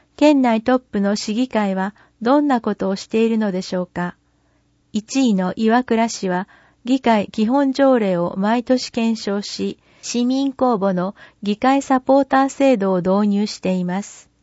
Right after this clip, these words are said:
二位の知立市では、模擬議会を開催し、提案が予算化された実績もあるとのこと。日進市議会では、政務活動費は領収書までネット公開していますし、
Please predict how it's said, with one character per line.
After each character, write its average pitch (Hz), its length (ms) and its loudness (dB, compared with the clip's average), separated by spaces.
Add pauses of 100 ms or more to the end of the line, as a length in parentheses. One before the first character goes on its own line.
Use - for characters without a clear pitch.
(480)
二 254 220 2
位 214 40 2
の 185 320 -2
知 233 220 -2
立 262 180 2
市 180 160 -10
で 180 160 0
は、 175 220 -4 (320)
模 202 180 4
擬 247 200 0
議 285 180 2
会 202 260 0
を 175 120 -2
開 190 220 0
催 190 280 -6
し、 - 320 -8 (340)
提 254 260 6
案 247 220 4
が 233 140 0
予 226 180 0
算 277 260 0
化 277 120 2
さ 262 160 0
れ 262 100 2
た 233 140 0
実 196 340 -2
績 220 140 -2
も 208 220 0
あ 233 100 0
る 240 100 2
と 180 160 -2
の 175 140 -4
こ 165 140 -8
と。 - 240 -8 (680)
日 233 180 4
進 302 300 2
市 - 160 -2
議 285 140 2
会 233 240 2
で 190 140 0
は、 185 220 -2 (100)
政 269 300 2
務 285 120 2
活 262 320 0
動 262 140 4
費 233 200 0
は 190 160 0
領 226 240 2
収 277 240 0
書 277 220 0
ま 247 160 2
で 190 200 -4 (280)
ネ 202 140 2
ッ - 20 0
ト 254 220 0
公 285 240 2
開 208 260 0
し - 100 -10
て 208 120 -2
い 202 120 2
ま 196 160 0
す - 140 -8
し、 180 300 -6